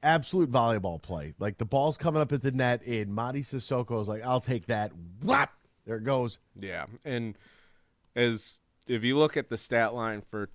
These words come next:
Speaker 2: Trace Jackson Davis last night, it's like, oh, nineteen, seven, and five. Like, that's a good game.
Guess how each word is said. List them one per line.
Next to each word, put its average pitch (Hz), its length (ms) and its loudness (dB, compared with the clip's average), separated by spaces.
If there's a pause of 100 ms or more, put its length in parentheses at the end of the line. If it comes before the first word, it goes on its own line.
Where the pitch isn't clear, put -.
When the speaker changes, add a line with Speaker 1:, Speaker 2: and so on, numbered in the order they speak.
(100)
Speaker 2:
Trace 113 280 -2
Jackson 101 520 -6
Davis 95 420 -10
last 98 360 -10
night, 90 300 -10 (140)
it's - 80 -14
like, 120 200 -4
oh, 165 160 4
nineteen, 131 640 -2
seven, 117 400 0
and 107 160 -8
five. 113 560 0
Like, 98 240 -10
that's 127 260 0
a 131 60 -6
good 113 240 -4
game. 110 340 -4